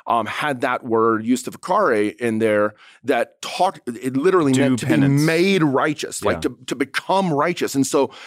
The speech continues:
Speaker 1: the church understood it that when I become a Christian, I'm becoming righteous. And so until I become righteous, it's kinda like standing at a, um, an altar with your bride and saying, "Hey, if you love me and you serve me and you honor me and you're faithful to me,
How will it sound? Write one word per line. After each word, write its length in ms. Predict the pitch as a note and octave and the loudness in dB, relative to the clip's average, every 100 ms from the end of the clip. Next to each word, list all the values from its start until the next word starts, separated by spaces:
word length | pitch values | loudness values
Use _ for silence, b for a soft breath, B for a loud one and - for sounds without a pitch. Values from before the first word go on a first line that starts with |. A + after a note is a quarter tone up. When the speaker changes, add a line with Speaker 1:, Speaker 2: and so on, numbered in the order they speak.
| B | B
Speaker 1:
the 80 | D3 | -4
church 420 | C#3 - G3 F#3+ - | -2 0 2 0 -2
understood 440 | F3 D#3+ - D3 | 0 0 0 0
it 80 | C#3 | 0
that 80 | A#2+ | -2
when 120 | B2+ | -2
I 80 | C3 | -4
become 180 | B2+ D#3+ | -4 -4
a 40 | |
Christian, 340 | C3 F3 - C3+ | -2 -4 -4 -4
I'm 200 | C#3+ B2+ B B A#2 | -2 -4 B B -10
becoming 880 | C#3 - - - G3 G#3 F3+ C#3 C#3 B B | -10 -8 -12 -6 -2 0 2 2 0 B B
righteous. 560 | A#2+ D3+ F3+ - G#2+ | -2 0 0 -2 -4
And 200 | - C3 | -2 -6
so 180 | - D3+ | 0 0
until 360 | B2+ C3 - F3 | 0 -4 -4 -4
I 120 | C#3+ | -4
become 520 | B2 B2 - - A3 D3+ | -4 -6 -4 -2 0 2
righteous, 340 | A2+ A2+ C3 | 0 -2 -6
it's 40 | |
kinda 200 | - G#3+ | -4 -2
like 140 | F#3 D3+ | -2 -2
standing 280 | - D#3 C3+ | -2 0 2
at 80 | F#2+ | 2
a, 120 | G2+ G#2+ B B B | 0 -4 B B B
um, 260 | F#2+ G2+ G#2+ _ - | -2 -2 -4 _ -10
an 140 | G2 - | -10 -2
altar 420 | C3+ D#3 F3 B2+ | 2 4 4 0
with 180 | A#2 A2+ | 0 0
your 100 | A2 | -2
bride 440 | G2 B2 C3+ C3+ G2+ | -2 0 2 2 -2
and 160 | A2 | -6
saying, 320 | - A#2+ A2 | -4 -2 -2
"Hey, 140 | G#2+ A#2+ | -2 -2
if 160 | F#2+ - | -4 -2
you 220 | B2 A2+ | -2 -2
love 280 | A#2 C#3 C3 | -2 -2 0
me 140 | C3 | 0
and 80 | B2 | 0
you 80 | A2 | -2
serve 300 | - B2 A#2+ | -2 -2 0
me 120 | A#2 | -2
and 80 | G#2+ | -2
you 120 | G#2 | -2
honor 220 | - B2+ A#2 | -2 -2 -2
me 120 | A2+ | -6
and 60 | |
you're 80 | G#2+ | -6
faithful 340 | - D#3+ C#3+ A#2+ | -2 -2 -2 -6
to 80 | A#2 | -4
me, 260 | A2 G#2+ | -4 -6